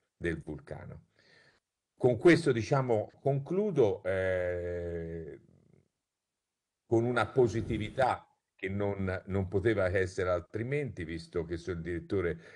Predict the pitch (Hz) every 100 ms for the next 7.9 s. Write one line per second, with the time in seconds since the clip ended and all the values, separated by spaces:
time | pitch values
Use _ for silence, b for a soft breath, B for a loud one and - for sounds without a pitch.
0 | B - 90 87 85 85 101 92 87 87
1 | - 90 98 95 87 82 82 87 82 82
2 | 90 85 82 80 78 76 76 80 90 -
3 | 78 90 85 110 104 82 78 76 73 b
4 | b 95 85 92 92 82 - 120 90 80
5 | 80 - - 76 - - 85 76 78 78
6 | 76 76 73 71 69 69 69 101 98 82
7 | 73 78 71 76 73 71 69 73